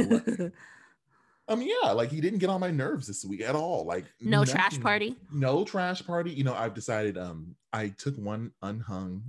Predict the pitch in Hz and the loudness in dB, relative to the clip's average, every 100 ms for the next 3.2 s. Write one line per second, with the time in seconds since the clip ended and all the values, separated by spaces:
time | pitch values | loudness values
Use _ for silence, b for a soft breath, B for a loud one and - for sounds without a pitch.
0 | 135 - 104 80 71 82 - _ _ - | -10 -10 -8 -8 -6 -8 -12 _ _ -8
1 | 202 170 175 - _ 107 104 87 95 95 | -6 -6 -8 -12 _ -6 -6 -6 -8 -6
2 | 101 92 85 87 80 80 85 98 110 117 | -6 -6 -8 -10 -8 -8 -8 -8 -8 -8
3 | 135 | -12